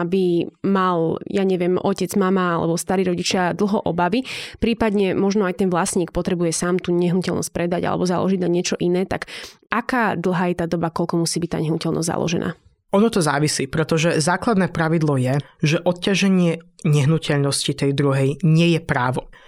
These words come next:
Speaker 2: Je to možnosť, ktorá banka ponúka a banka s tým musí súhlasiť. Nehnuteľnosť, ale teda v zásade viete zo založenia vyňať, ak vám bude na celú hypotéku postačovať osemdesiatpercentná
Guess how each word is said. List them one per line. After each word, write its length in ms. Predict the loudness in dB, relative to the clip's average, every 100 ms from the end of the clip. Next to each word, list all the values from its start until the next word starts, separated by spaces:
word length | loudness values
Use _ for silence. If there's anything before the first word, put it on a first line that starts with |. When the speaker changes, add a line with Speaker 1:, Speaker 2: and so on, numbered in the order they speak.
| -2
Speaker 2:
Je 160 | 0 2
to 160 | 4
možnosť, 400 | 4 4 2 0 -2
ktorá 240 | -2 0
banka 480 | 0 0 0 -2 -4 -2
ponúka 560 | 2 4 2 0 -4 -4 -12 -20 -6
a 80 | -2
banka 400 | 2 2 0 -2
s 160 | 0
tým 240 | 2 2 0 0
musí 400 | 2 2 2 -2
súhlasiť. 800 | 0 0 0 -2 -4 -6 -12 -20 _ _ _ -20 -8 0
Nehnuteľnosť, 1120 | 2 2 2 2 2 2 0 -4 -12 _ -4
ale 100 | -2 0
teda 160 | 0
v 80 | 2
zásade 480 | 2 0 0 0 0 2
viete 240 | 0 0
zo 160 | 0 2
založenia 560 | 2 2 2 2 2
vyňať, 480 | 0 0 0 -4 -10 -20 -18 -6
ak 160 | -2 0
vám 160 | 2
bude 240 | 2 2 2
na 160 | 0
celú 320 | -2 0 2 2
hypotéku 800 | 0 0 -2 -2 -4 -2 -2 -2 -6 -2
postačovať 960 | -2 0 0 0 0 0 0 -2 -4 -18 _ _ _
osemdesiatpercentná 1120 | -2 2 0 0 0 -2 -2 -2 -2 -2